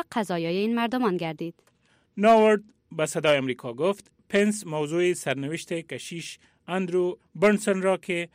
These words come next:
Speaker 2: در ترکیه به اتهام حمایت از فتح الله گولن،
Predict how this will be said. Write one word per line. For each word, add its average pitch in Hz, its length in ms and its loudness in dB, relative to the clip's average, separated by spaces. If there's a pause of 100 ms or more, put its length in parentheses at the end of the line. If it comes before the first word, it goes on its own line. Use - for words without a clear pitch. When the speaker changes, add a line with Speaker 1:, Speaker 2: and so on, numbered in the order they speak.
(220)
Speaker 2:
در 131 100 0
ترکیه 170 520 -6
به 143 180 -6
اتهام 160 420 -8
حمایت 139 560 -6
از 135 180 -12
فتح - 240 -16
الله 113 180 -14
گولن، 135 420 -4